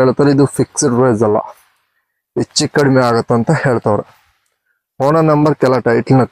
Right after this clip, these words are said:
ಕೊಟ್ಟಿರ್ತೇನೆ, ನಿಮಗೆ ಗಾಡಿ ಬೇಕಾದ್ರೆ contact ಆಗಿ.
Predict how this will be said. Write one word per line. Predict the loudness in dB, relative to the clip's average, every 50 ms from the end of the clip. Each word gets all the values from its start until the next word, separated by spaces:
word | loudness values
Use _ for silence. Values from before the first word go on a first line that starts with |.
| -2 -2
ಕೊಟ್ಟಿರ್ತೇನೆ, | 0 0 -2 0 0 -2 -2 -2 -8 _ _ _ -2
ನಿಮಗೆ | 0 2 2 2 2 0
ಗಾಡಿ | -2 0 0 -2 0 2 2
ಬೇಕಾದ್ರೆ | 0 0 0 -2 -2 0 2 2 2 0 0 -4 _ _ _ _ _ _ _ _ _ _ _ _ _ _ -4
contact | -4 -2 0 -2 -2 -2 -2 -4 -4
ಆಗಿ. | -6